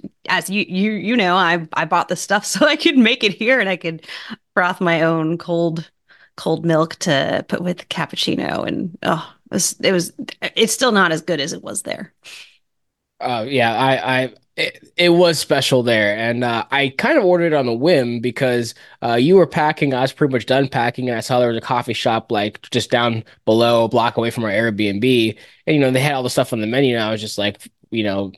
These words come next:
Speaker 2: cappuccino, latte, espre-, you know, Americano. Then it was, like, Freddo cappuccino. And I was like, "I, I don't know, that sounds different." And I grabbed it, and, and it ended up being, uh, a, a nice staple for us. I know we,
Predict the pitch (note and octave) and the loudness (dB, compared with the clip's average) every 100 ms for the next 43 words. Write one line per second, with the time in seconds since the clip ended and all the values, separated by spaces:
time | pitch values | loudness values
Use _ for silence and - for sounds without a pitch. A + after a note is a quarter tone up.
0 | - E3+ C#3 C#3 - D3+ D3 C#3 C3+ C3+ | -6 -4 -2 -2 2 2 4 2 0 0
1 | C#3+ C#3 C3+ B2+ C3 B2+ G#2 G#2 - B2 | 2 4 4 2 2 0 -4 -4 -6 -6
2 | - C3+ A2+ G#2 B2+ C3+ B2+ C#3 C3 C3 | -4 -2 -2 0 2 2 2 0 0 0
3 | B2+ B2 A2+ A2 A2 G#2+ G#2 - D#3 D3 | 0 0 -2 -4 -4 -4 -4 0 2 2
4 | C3 C3+ - A#2 B2+ A#2+ A2 G#2+ G#2 - | 0 -2 -4 -2 2 2 0 -4 -6 -12
5 | - _ - A2+ A2 B2 D3 D3+ D3+ C#3+ | -20 _ -6 -4 -2 0 0 2 2 2
6 | D3 C#3+ B2+ B2+ B2+ B2+ A#2+ G#2+ B2 - | 2 0 0 -2 0 0 0 0 -2 -2
7 | A2+ - A#2 A2 G#2+ B2 B2 A#2 A2+ G#2+ | -4 -4 -4 -2 0 0 2 0 0 0
8 | G#2+ B2 _ _ _ C3+ A#2 A#2 A2+ A2 | -4 -8 _ _ _ -2 0 0 0 -2
9 | G#2 B2+ A#2 A2 G#2+ G#2+ _ _ - F2 | 0 2 2 0 -2 -6 _ _ -8 -6
10 | F2+ - A2+ E2 - C3+ F3+ - C#3+ D#3+ | -4 -4 -4 -6 -4 0 0 0 0 2
11 | C#3+ G#2+ F#2 B2 C3+ D3 A#2+ | 0 0 -4 2 4 4 2